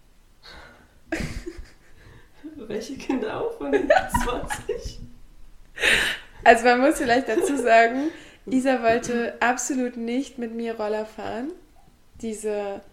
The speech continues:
Speaker 1: wie, wie nennt man die? Das sind ja nicht diese E-Roller, wo du drauf stehst.
Speaker 2: Ähm, City-Roller, oder?
Speaker 1: Ci-,
Speaker 2: Nee.
Speaker 1: also das sind
Speaker 2: Nee,
Speaker 1: die,
Speaker 2: das
Speaker 1: wo
Speaker 2: ist
Speaker 1: man
Speaker 2: genau das.
Speaker 1: sitzt.
Speaker 2: Roller.
Speaker 1: Ja, also halt ein Roller, wo du drauf sitzt,
Speaker 2: Also so
Speaker 1: mit einem
Speaker 2: Vespa
Speaker 1: Helm,
Speaker 2: ähnlich,
Speaker 1: genau, wie ein
Speaker 2: ähnlich.
Speaker 1: Vespa.
Speaker 2: Mhm.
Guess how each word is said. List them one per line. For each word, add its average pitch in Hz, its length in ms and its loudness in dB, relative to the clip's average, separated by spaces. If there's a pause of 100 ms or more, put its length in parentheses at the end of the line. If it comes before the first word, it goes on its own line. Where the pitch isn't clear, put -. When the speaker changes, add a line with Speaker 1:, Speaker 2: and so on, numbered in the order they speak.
(520)
Speaker 1:
wie, 214 180 -18
wie 220 80 -8
nennt 220 280 -8
man 370 180 -6
die? 202 300 -12
Das 220 160 -10
sind 262 140 -8
ja 277 80 -4
nicht 285 220 -6
diese 254 200 -6
E-Roller, 254 560 -2
wo 247 60 -6
du 240 140 -8
drauf 226 240 -10
stehst. 196 600 -12 (760)
Speaker 2:
Ähm, 208 560 -12 (380)
City-Roller, 208 880 -10
oder? - 80 -18
Speaker 1:
Ci-, 262 240 -8 (320)
Speaker 2:
Nee. 220 180 -8
Speaker 1:
also 247 140 0
das 254 200 -6
sind 269 100 -2
Speaker 2:
Nee, - 80 2
Speaker 1:
die, - 40 2
Speaker 2:
das 262 60 -4
Speaker 1:
wo 277 60 0
Speaker 2:
ist 269 40 -2
Speaker 1:
man 269 120 0
Speaker 2:
genau 262 60 0
das. 202 100 -4
Speaker 1:
sitzt. - 540 -8 (880)
Speaker 2:
Roller. 240 120 -6
Speaker 1:
Ja, 226 240 -2
also 226 240 -4
halt 247 140 -2
ein 240 60 -6
Roller, 247 380 0
wo 247 80 -2
du 240 100 -4
drauf 226 240 -6
sitzt, 330 540 -2
Speaker 2:
Also 214 140 -16
so 196 120 -8
Speaker 1:
mit 240 100 -4
einem 190 100 -2
Speaker 2:
Vespa 226 240 -4
Speaker 1:
Helm, 233 180 0
Speaker 2:
ähnlich, 262 180 2
Speaker 1:
genau, 233 300 0
wie - 20 -4
ein 233 100 -4
Speaker 2:
ähnlich. 240 180 -4
Speaker 1:
Vespa. 220 480 -8
Speaker 2:
Mhm. 214 140 -12